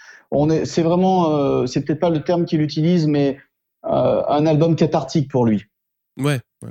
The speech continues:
Speaker 1: Et au fond du gouffre, quand il a, dans les mois qui précèdent et jusqu'au moment où il arrive en studio, où je pense que là, il se remet vraiment en selle,
Speaker 2: Mm-hmm.
Speaker 1: il, il décide de, de, de régler ses comptes. Mais, euh, c'est pas qu'un règlement de comptes, parce que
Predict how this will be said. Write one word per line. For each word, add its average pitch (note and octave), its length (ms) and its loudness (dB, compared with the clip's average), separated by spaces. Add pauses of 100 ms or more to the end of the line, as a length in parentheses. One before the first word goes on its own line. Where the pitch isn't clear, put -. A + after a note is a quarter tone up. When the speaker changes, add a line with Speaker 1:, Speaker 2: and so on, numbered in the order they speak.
(120)
Speaker 1:
Et E3+ 80 2
au E3 60 2
fond A3 200 0
du F#3+ 140 4
gouffre, F3+ 380 2
quand C#3 280 -4
il C#3 140 0
a, A2+ 600 2
dans C3 140 0
les C3+ 100 2
mois D#3 180 2
qui D3+ 140 -6
précèdent D3 560 0
et B2 80 2
jusqu'au C#3 320 -2
moment C#3+ 280 0
où C3 80 2
il B2 60 2
arrive B2+ 280 0
en B2+ 60 -2
studio, C3+ 360 0
où C3+ 100 2
je - 80 -8
pense C3+ 220 -8
que C#3 80 0
là, D3 80 2
il D3+ 80 0
se - 100 -10
remet C3 220 2
vraiment C3 320 0
en C3 40 2
selle, E3 380 0 (180)
Speaker 2:
Mm-hmm. C#3+ 220 -2
Speaker 1:
il, C3+ 200 0
il - 220 -4
décide D#3 360 -2
de, B2+ 220 2
de, A#2+ 240 0
de A#2+ 140 0
régler C3 340 2
ses C3+ 180 0
comptes. F#3+ 340 0 (340)
Mais, E3 380 2
euh, C3+ 240 2
c'est D3 220 0
pas G3 120 2
qu'un F3+ 140 2
règlement D#3+ 420 2
de D#3 80 2
comptes, C#3+ 300 -2
parce C3 240 -4
que D3 280 0